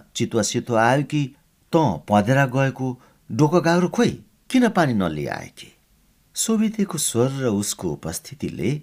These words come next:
लालगेडीको भित्र केही ढुक्क त भयो, तर उसलाई यसरी आत्मीय रूपमा नजिक पाएर उसको अनुहार अरू तमतमाउँदो देखियो। उसका आँखा फुट्न खोजेको मूल जस्तै अरू छलछलाए।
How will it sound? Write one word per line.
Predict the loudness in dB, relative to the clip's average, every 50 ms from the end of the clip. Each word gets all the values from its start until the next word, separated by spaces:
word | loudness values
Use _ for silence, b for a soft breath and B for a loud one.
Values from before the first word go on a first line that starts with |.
| _ _ -8
लालगेडीको | -4 -2 0 0 0 -2 -2 -2 -2 -2 -4 -6 -6 -6 -6
भित्र | -6 -4 -6 -6 -6 -4 -6 -8 -8
केही | -6 -6 -6 -6 -6 -8 -6
ढुक्क | -6 -6 -6 -6 -6 -8
त | -8 -8 -8
भयो, | -16 -16 -14 -10 -6 -4 -4 -4 -4 B B B B B -2
तर | 0 0
उसलाई | 0 -2 -4 -4 -2 -2 0 2 0
यसरी | 0 0 -2 -2 -2 0
आत्मीय | 0 0 -2 -2 -2 -6 -6 -2 -2 0 0
रूपमा | -2 -4 -6 -6 -6 -8 -8
नजिक | -6 -8 -8 -8 -8 -12 -12
पाएर | -12 -12 -10 -8 -8 -8 -6 -6 -8 -8 -8 -10 b b b b b b b -8
उसको | -6 -6 -6 -6 -4 -4
अनुहार | -4 -4 -4 -6 -6 -4 -4 -6 -6 -8 -8
अरू | -8 -8 -8 -8
तमतमाउँदो | -10 -8 -8 -8 -8 -10 -14 -14 -14 -14 -16 -16 -18 -20
देखियो। | -16 -16 -18 -18 _ -20 -18 -18 -18 -20 -20 _ _ _ _ _ _ _ _ _ -14
उसका | -12 -12 -12 -10 -10 -10
आँखा | -8 -8 -8 -8 -4 -4 -4 -4 B B B B B
फुट्न | -2 -2 -2 0 0 -4 -4
खोजेको | -2 -4 -4 -4 -4 -6 -8 -8
मूल | -8 -6 -2 -2 -2 -2 -2 -4
जस्तै | -6 -6 -8 -8 -8 -8 -8 -8 -8 B B B B B -6 -4
अरू | -4 -4 -4 -8
छलछलाए। | -10 -10 -10 -10 -10 -10 -10 -12 -14 -14 -16 -16 -16 -18 -18 -20 -20 _